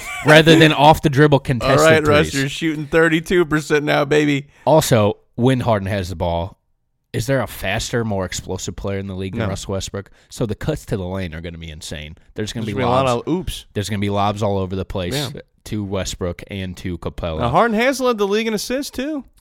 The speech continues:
Speaker 2: Yes, correct. Um, and the offense will improve off the floor without Harden. As it, he, he's just better than Chris Paul. This team got better. As much
Speaker 1: But
Speaker 2: as
Speaker 1: the West got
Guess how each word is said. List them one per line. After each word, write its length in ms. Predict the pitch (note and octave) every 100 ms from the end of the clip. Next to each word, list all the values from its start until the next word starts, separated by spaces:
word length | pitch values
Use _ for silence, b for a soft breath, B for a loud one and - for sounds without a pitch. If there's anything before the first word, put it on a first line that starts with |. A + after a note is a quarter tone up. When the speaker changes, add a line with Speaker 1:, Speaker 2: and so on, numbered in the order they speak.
| -
Speaker 2:
Yes, 260 | B2 - -
correct. 360 | G2 - - _ _ _ _ -
Um, 340 | G#2+ G2+ F#2 - _ _
and 280 | B2+ B2 B2
the 80 | A#2
offense 420 | C3+ - C3 -
will 180 | G#2+ - _
improve 420 | G2+ - G#2 F2 -
off 240 | G#2 -
the 80 | F#2
floor 340 | - F2 E2 D#2+
without 320 | D#2 D#2 D#2
Harden. 400 | E2+ D#2+ D#2+ D#2 - _
As 400 | F2 D#2 D2+ - - _
it, 160 | A#2 G#2+
he, 140 | A2+ -
he's 220 | F3+ F3+
just 140 | G3+
better 200 | - F3+
than 140 | E3 D3
Chris 180 | D#3+ -
Paul. 300 | - A#2 -
This 120 | - -
team 160 | A#3+
got 220 | B3 E3 -
better. 300 | D#2+ - - _ _ _ _ _ _ _ _ _ _
As 200 | D3 D3
much 360 | C#3+ F3 - - _
Speaker 1:
But 100 | -
Speaker 2:
as 120 | A#2+ A2
Speaker 1:
the 60 |
West 220 | B2+ B2+
got 220 | - A2+